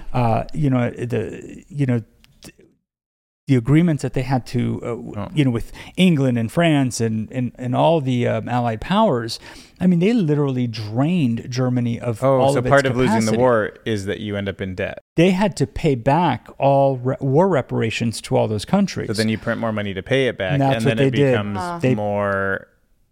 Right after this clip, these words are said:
Speaker 2: inflated.
Speaker 3: Yeah.
Speaker 2: So, so you
Speaker 1: Absolutely.
Speaker 2: basically destroy your money to pay everyone back.
Speaker 1: Exactly.
Speaker 2: And then start over or
Speaker 3: Okay.
Speaker 2: something.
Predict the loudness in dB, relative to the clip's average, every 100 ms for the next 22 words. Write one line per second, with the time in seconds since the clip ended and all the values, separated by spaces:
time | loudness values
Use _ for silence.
0 | _ -10 -10 -6 -6 -6 -14 -18 _ -10
1 | -4 2 4 4 4 4 4 2 -4 -6
2 | 0 0 0 -4 -8 -8 -10 -4 -4 -2
3 | -6 -6 -4 -2 -2 -2 -2 -2 -2 -4
4 | -4 -4 -2 0 0 -2 -4 -8 -10 -8
5 | -8 -8 -8 -10